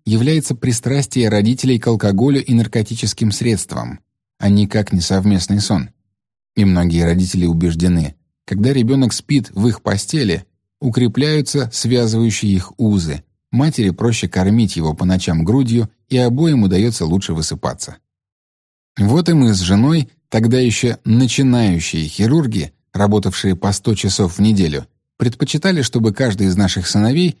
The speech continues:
в первые годы жизни спал вместе с нами. Проще говоря,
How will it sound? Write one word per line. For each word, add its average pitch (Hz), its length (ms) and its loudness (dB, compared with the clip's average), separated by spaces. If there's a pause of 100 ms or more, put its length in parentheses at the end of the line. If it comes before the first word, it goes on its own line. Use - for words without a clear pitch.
в - 120 -20
первые 101 400 2
годы 113 280 2
жизни 143 340 0
спал 139 400 -2
вместе 101 440 0
с - 100 -6
нами. 71 360 -6 (680)
Проще 92 340 -2
говоря, 107 460 0